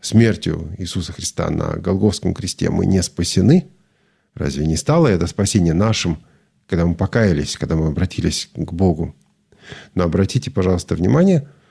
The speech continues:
что, э, апостол Павел, уж не кто-нибудь, а апостол Павел, говорит о том, что он,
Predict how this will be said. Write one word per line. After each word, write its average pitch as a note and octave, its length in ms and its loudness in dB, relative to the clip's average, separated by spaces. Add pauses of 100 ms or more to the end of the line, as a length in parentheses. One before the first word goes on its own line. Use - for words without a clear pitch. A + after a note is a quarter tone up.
(140)
что, G#2 580 2 (240)
э, F#2 520 0 (300)
апостол F2+ 420 -4
Павел, E2 500 -2 (260)
уж - 200 -20
не - 60 -18
кто-нибудь, D3+ 560 2
а - 60 -6
апостол - 420 -4
Павел, G2 380 -6 (640)
говорит G#2+ 400 4
о A#2 60 2
том, C3 160 2
что - 220 0
он, A2 260 2